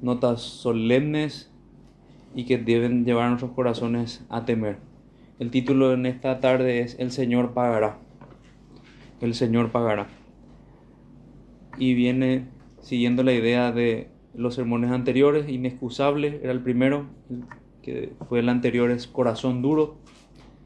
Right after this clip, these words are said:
El posterior, o sea, este es El Señor pagará, el posterior a este es No hay acepción de personas.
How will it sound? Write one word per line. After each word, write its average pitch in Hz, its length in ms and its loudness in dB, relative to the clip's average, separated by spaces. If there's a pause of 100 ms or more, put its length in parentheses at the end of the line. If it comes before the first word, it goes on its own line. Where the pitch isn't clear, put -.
(680)
El 120 140 -2
posterior, 123 680 2 (480)
o 120 100 -12
sea, 120 140 -6
este 127 420 0
es 120 260 -6
El 120 200 -4
Señor 123 360 0
pagará, 135 380 4
el 131 140 -2
posterior 123 420 2
a 120 100 2
este 120 360 -2
es 117 220 -8
No 123 260 0
hay 131 160 0
acepción 117 560 -6
de 123 80 0
personas. 117 640 0